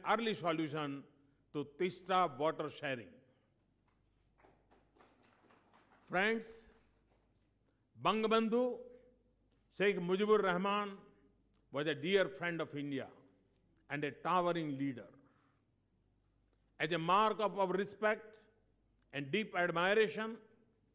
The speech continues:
for the father of Bangladesh, a prominent road in our capital city has been named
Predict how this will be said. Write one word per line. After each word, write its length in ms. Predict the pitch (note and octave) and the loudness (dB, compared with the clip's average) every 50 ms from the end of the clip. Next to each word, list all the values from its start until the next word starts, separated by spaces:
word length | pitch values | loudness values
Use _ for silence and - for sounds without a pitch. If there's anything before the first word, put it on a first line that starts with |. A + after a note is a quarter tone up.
| _ _ _ _ _ | _ _ _ _ _
for 120 | - D3 | -6 -6
the 100 | C#3 D3 | -4 -6
father 360 | C#3+ - - F#3 G3+ G3+ F#3+ G3 | -6 -2 2 2 4 4 4 4
of 180 | F3+ F3 D#3 | 4 2 2
Bangladesh, 580 | D3+ E3+ F3+ F3+ F3+ F3 D#3+ E3+ E3 D#3+ D3+ C#3 - - - - - _ _ _ _ _ _ _ _ _ _ - C3+ | 0 -2 0 0 0 0 2 2 0 0 -2 -6 -10 -16 -20 -20 -20 _ _ _ _ _ _ _ _ _ _ -8 -6
a 100 | C3 C3 | -6 -6
prominent 640 | - - D3+ E3+ F3+ F#3+ G3 G3 G3 F#3+ F3+ D3 | -6 -4 -4 -2 0 0 0 0 0 -2 -2 -2
road 400 | C3+ D3 E3 F3 F#3 F#3 F3+ F#3 F#3 - | -2 0 2 4 4 2 0 -2 -6 -10
in 160 | D#3 E3+ E3+ E3+ | -10 -8 -4 -4
our 180 | D#3+ E3 D#3 | -4 -4 -4
capital 440 | - - D#3+ D3 E3+ F3+ E3+ E3 D#3 | -6 -8 -10 -10 -8 -6 -6 -6 -8
city 520 | C#3 - E3 D#3+ D3+ - D#3 D3+ C#3+ C#3 C3+ - _ _ _ _ _ _ _ _ - | -8 -8 -8 -8 -8 -6 -6 -8 -8 -8 -12 -18 _ _ _ _ _ _ _ _ -4
has 140 | - D3 D#3 | -2 -2 -2
been 260 | C#3+ D3+ D#3 D3 C#3 C#3+ | -2 -2 -4 -4 -2 0
named 380 | E3+ F3 E3+ E3+ F3 E3 D#3 | 2 2 2 2 0 -4 -8